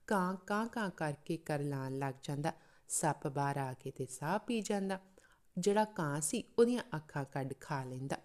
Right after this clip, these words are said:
ਕਹਿੰਦੇ ਹੁਣ ਜਦੋਂ ਉਹ ਥੱਲੇ ਬੈਠਾ ਆਰਾਮ ਕਰਨ ਲੱਗਾ,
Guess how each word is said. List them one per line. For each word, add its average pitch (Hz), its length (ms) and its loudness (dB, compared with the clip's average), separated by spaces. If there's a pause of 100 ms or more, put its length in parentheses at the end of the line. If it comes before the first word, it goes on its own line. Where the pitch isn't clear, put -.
(600)
ਕਹਿੰਦੇ 254 300 6
ਹੁਣ 233 320 0 (280)
ਜਦੋਂ 208 280 8 (100)
ਉਹ 220 100 8
ਥੱਲੇ 175 360 -2
ਬੈਠਾ 160 480 -2 (220)
ਆਰਾਮ 156 400 2
ਕਰਨ 156 360 -4
ਲੱਗਾ, 165 360 -4